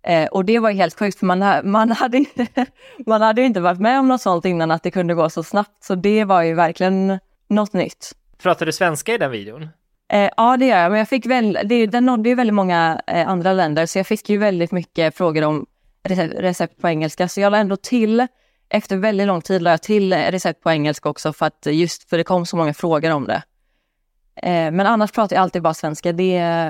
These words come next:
Speaker 1: är ju min comfort zone. Jag tror inte jag hade vågat gå över till <laughs> engelska, faktiskt.
Speaker 2: Men okej, eh, den videon gick, eh, superbra. Fanns det, eller kunde du liksom läsa ut något framgångsrecept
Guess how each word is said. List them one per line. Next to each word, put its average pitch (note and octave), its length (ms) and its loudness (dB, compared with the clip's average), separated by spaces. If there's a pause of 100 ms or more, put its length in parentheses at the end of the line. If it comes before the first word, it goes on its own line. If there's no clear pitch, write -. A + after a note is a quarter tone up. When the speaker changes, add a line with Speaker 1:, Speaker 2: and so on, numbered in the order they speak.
(180)
Speaker 1:
är F3+ 80 -2
ju E3 120 0
min D#3 180 -2
comfort D3 340 -6
zone. D#3 460 -8
Jag F#3 180 0
tror G#3+ 160 -2
inte F#3+ 220 2
jag F#3 80 4
hade F3+ 140 2
vågat E3 440 0
gå F3+ 120 -2
över E3 260 2
till B3 380 -2
<laughs> B3+ 180 0
engelska, G#3 460 0
faktiskt. - 600 -4 (140)
Speaker 2:
Men E3 140 -2
okej, E3+ 400 0
eh, D#3+ 280 2
den F#3+ 280 0
videon D3+ 320 -2
gick, - 320 -10
eh, C3+ 400 -2
superbra. C3+ 720 -2 (360)
Fanns D#3+ 500 -4
det, D#3 400 0 (160)
eller F3+ 180 -6
kunde F3 240 -4
du E3 120 -2
liksom E3 280 -8
läsa D#3 280 -2
ut D3 100 -8
något C#3+ 140 -8
framgångsrecept D3 1040 -8